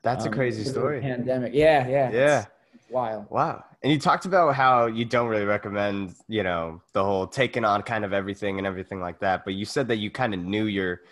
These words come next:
Speaker 1: your body, you knew yourself at that point. You'd been training for a while. I just wanted to ask, what are some attributes that are needed to su-, succeed in, in Muay Thai specifically?
Speaker 2: Uh, I am a strong believer
Speaker 1: Mm-hmm.
Speaker 2: in Muay Thai,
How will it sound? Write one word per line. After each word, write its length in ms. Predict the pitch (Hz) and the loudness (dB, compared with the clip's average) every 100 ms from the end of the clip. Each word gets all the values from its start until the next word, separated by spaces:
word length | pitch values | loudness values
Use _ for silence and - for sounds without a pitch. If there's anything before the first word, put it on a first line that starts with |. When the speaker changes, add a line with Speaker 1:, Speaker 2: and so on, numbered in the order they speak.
| _ _ | _ _
Speaker 1:
your 120 | 104 | -4
body, 320 | 120 117 110 113 | 2 4 4 2
you 160 | 107 | -2
knew 100 | 107 | -2
yourself 460 | 107 101 - 110 - | -2 -4 -2 -2 0
at 140 | 101 | -4
that 200 | 98 90 - | -4 -4 -4
point. 280 | 107 95 | -4 -4
You'd 120 | 92 92 | -6 -6
been 100 | 92 | -8
training 340 | - 107 98 | -4 -4 -4
for 160 | - 95 | -8 -8
a 80 | 87 | -2
while. 360 | 101 98 90 - _ _ - | 2 2 0 -8 _ _ -10
I 60 | |
just 100 | 127 | -4
wanted 180 | 147 143 | 0 0
to 120 | 117 | 0
ask, 260 | 135 131 - | -2 -4 -4
what 80 | 143 | -6
are 40 | |
some 260 | 151 190 - | -2 -4 -2
attributes 460 | 110 139 131 113 - | -4 -4 -4 -6 -4
that 120 | 104 | -4
are 40 | 95 | -2
needed 380 | 98 113 113 - | -2 -2 -4 -6
to 100 | - | -12
su-, 220 | 101 87 - | -10 -10 -14
succeed 540 | _ - - 175 156 107 | _ -14 -10 -6 -4 -2
in, 180 | 98 | -4
in 320 | - 98 92 95 | -4 -6 -6 -2
Muay 220 | 123 127 | 0 0
Thai 220 | 123 107 | -2 -4
specifically? 640 | - - - 127 - - - _ _ _ _ _ _ _ _ _ _ - _ _ | -6 -14 -12 -12 -14 -18 -20 _ _ _ _ _ _ _ _ _ _ -20 _ _
Speaker 2:
Uh, 340 | 147 151 156 151 - | -2 0 0 -2 -2
I 200 | 170 214 | 0 2
am 140 | 226 | 2
a 60 | 196 | -2
strong 540 | - - 143 151 170 | -4 -8 -4 -2 -2
believer 680 | 165 147 135 123 110 107 113 | -2 -2 -4 -4 -8 -12 -10
Speaker 1:
Mm-hmm. 420 | - 139 - 107 95 _ _ _ _ | -10 -10 -10 -12 -16 _ _ _ _
Speaker 2:
in 200 | 131 117 | -6 -2
Muay 340 | 120 135 139 | 0 2 0
Thai, 500 | - 120 110 104 120 | -2 -6 -6 -8 -14